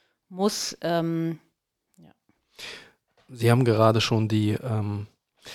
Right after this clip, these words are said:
Speaker 2: ähm, die Szenen erwähnt, äh, die schon während des siebten oder am siebten Oktober schon vonstatten gingen. Hier zum Beispiel in Berlin auf der Sonnenallee, die Baklava-Verteilung und, äh, die Verherrlichungen und die Feiern.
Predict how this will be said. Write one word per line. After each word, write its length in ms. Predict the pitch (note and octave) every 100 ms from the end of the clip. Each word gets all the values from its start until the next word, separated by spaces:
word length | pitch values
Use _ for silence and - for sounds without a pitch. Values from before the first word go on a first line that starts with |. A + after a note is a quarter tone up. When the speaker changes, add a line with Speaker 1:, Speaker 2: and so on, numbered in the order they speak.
| - - - _ _ -
Speaker 2:
ähm, 340 | A2+ G#2+ G2+ -
die 100 | A2+
Szenen 440 | - - C#3 C#3
erwähnt, 520 | G#2+ G#2 A2 A2 G2+
äh, 380 | - G#2+ G#2+ G#2+
die 200 | G#2 A2
schon 280 | - A2 G#2
während 400 | A2+ A2+ G#2+ G#2+
des 160 | B2 -
siebten 300 | - - B2
oder 400 | A#2 A#2 A2 A2+
am 160 | A2
siebten 320 | A2 A2 - A2
Oktober 460 | G#2+ - A#2 A2+
schon 420 | - A2+ G#2+ G#2+ A2
vonstatten 540 | A#2 - A#2 - A#2
gingen. 180 | A2+ G#2+
Hier 200 | G#2 A2+
zum 140 | A2
Beispiel 240 | G#2+ G#2+ A2
in 120 | A2
Berlin 340 | G#2+ G#2+ A#2
auf 120 | G#2+ -
der 120 | G#2
Sonnenallee, 500 | G#2+ A2 - G#2 G#2
die 80 | A#2
Baklava-Verteilung 1080 | - A2+ - G#2+ G#2+ G#2+ - A2 G#2+ A2 A2
und, 300 | - G#2+ -
äh, 460 | G#2+ G#2 G#2 G#2 G#2
die 100 | G#2+
Verherrlichungen 920 | G2+ A2+ A#2 A2 - A2+ A2 G#2+ -
und 200 | A#2 A#2
die 40 |
Feiern. 720 | B2 - A#2+ B2 A2+ A2 G#2